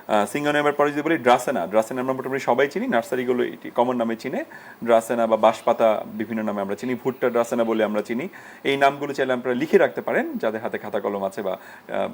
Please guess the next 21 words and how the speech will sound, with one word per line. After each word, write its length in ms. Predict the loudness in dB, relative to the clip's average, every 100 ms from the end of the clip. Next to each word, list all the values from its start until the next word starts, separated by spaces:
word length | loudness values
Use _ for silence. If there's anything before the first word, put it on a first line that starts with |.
| -2
টাইপ 180 | 0 0 0
করার 160 | -2
সুযোগ 260 | -2 -2 0
আছে। 200 | 2 0
আহ, 840 | -4 -10 -20 -20 -14 0 4 4
ড্রাসেনার 440 | 4 4 4 0 4
কয়েকটা 360 | 6 6 4
ভ্যারাইটি 340 | 2 2 2 0
হয়, 280 | 0 0 -2
সানডিয়ানা 760 | -4 -2 0 0 2 0 0 -4 -14
স্পিসিসের, 520 | -12 -10 -6 -4 -4
সানডিয়ানা 460 | -4 -4 -4 -4 -4
গোল্ড, 380 | 0 0 0 -6
সানডিয়ানা 460 | -8 -6 -6 -6 -8 -14 -20 -12
গ্রিন, 500 | -2 0 0 0 -4 -8 -16 -16 -2
আহ, 240 | 0 0
সানডিয়ানা, 600 | 0 0 2 0 0 -2
আহ, 260 | -2 -2 -2
আপনার, 540 | -4 -4 -2 -2 -2
আহ, 600 | 0 0 0 -4 -8 -8
আহ, 260 | -6 -6